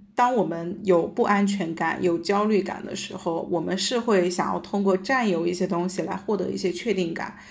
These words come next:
而生活在这个社会当下的我们每个人都面临着不安和焦虑。我觉得就是在这种情况下，我们拥有一些东西，或者是占有一些东西，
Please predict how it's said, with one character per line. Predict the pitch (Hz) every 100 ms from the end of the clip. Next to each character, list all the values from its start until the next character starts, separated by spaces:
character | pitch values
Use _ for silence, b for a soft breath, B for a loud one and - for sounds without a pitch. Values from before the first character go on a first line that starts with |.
| B B -
而 | 185 196
生 | 196 254
活 | 208
在 | 185 202 185
这 | 185 214
个 | 185
社 | 190 196
会 | 196
当 | 196 190 202
下 | 202 190
的 | 165
我 | 160
们 | 170
每 | 185 -
个 | 196
人 | 175 175
都 | 240 247
面 | 254 226 175
临 | 165 170
着 | 170
不 | 170 170 165
安 | - 175 175
和 | - - 180
焦 | - 175 170
虑。 | 160 - B B B _
我 | 196 202
觉 | 254
得 | 277
就 | 294
是 | 285
在 | 294
这 | 277 302
种 | 240 190
情 | - 180
况 | 180 220 196
下， | 202 196 175
我 | 175
们 | 175
拥 | 196 269
有 | 233
一 | 175
些 | 180 175
东 | 175
西， | 175 175
或 | 208
者 | 196
是 | 185 190
占 | 254 214
有 |
一 | 175
些 | 180
东 | 175 170
西， | 180 175 170